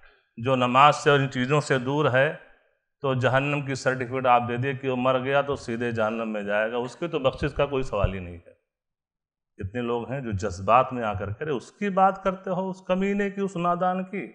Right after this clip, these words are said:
मस्जिद में तो कभी देखा नहीं, रमज़ान में, हत्ता कि रमज़ान में खाना खाता है, सिगरेट पीता, रोज़ा नहीं रखता है,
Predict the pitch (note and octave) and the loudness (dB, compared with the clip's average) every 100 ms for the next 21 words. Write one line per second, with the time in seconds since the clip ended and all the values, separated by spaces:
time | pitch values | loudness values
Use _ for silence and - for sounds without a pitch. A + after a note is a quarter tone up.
0 | _ _ _ _ _ _ _ A2 A2 A2+ | _ _ _ _ _ _ _ -4 -4 -4
1 | B2+ C3 C3 C3 A#2+ B2+ A#2 G#2+ C#3 D3+ | -4 -4 -4 -2 -2 -2 -2 -2 -2 -4
2 | C#3 D#3 D#3+ _ _ _ _ _ - A#2 | -4 -8 -12 _ _ _ _ _ -4 0
3 | A#2 B2 E3+ G3 F#3+ E3+ E3+ F#3+ F#3 F3+ | 2 8 8 8 4 4 6 4 6 6
4 | D#3 D3+ F3 A3 A3+ A3 G3+ G#3 G#3 F#3+ | 6 8 10 10 6 4 4 4 4 4
5 | F#3+ G3 F#3 F3+ F3+ F3+ F#3 F3 F3+ F3 | 6 4 4 0 0 0 -2 2 2 2
6 | F3 F3 F3 E3+ - E3 E3 | 0 0 0 -2 0 0 -2